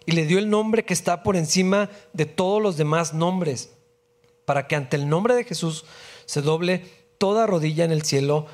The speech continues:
y en la tierra y debajo de la tierra, y toda lengua declare que Jesucristo es el Señor, para la gloria de Dios Padre". Hermanos, Cristo es el Señor. Es mucho más que el hombre que murió por nosotros. Sí es eso y es más.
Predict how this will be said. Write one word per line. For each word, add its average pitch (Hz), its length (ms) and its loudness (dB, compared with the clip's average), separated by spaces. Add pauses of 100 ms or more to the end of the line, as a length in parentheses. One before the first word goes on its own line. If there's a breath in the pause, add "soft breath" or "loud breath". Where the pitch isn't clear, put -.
(160 loud breath)
y 156 140 2
en 190 80 2
la 190 80 2
tierra 147 560 -2 (100)
y 143 80 0
debajo 143 600 0
de 147 80 0
la 135 180 0
tierra, 151 420 0 (240 loud breath)
y 139 100 -2
toda 202 400 2
lengua 180 360 2
declare 160 460 0
que 160 100 -4
Jesucristo 190 800 0
es 151 100 0
el 196 120 0
Señor, 170 400 2 (340 loud breath)
para 147 160 2
la 143 140 0
gloria 160 480 2 (240 loud breath)
de 139 100 0
Dios 143 240 0
Padre". 139 460 -2 (1400)
Hermanos, 170 360 0 (120)
Cristo 196 340 0
es 190 120 0
el 190 100 -2
Señor. 170 480 -4 (640)
Es 160 160 -2
mucho 233 340 2
más 185 320 0
que 208 120 -4
el 196 120 0
hombre 196 300 0
que 190 100 -4
murió 160 320 -2
por 185 120 -6
nosotros. 156 600 -6 (120)
Sí 190 160 -8
es 190 100 -6
eso 214 340 -2
y 170 180 -4
es 175 120 -4
más. 165 400 -6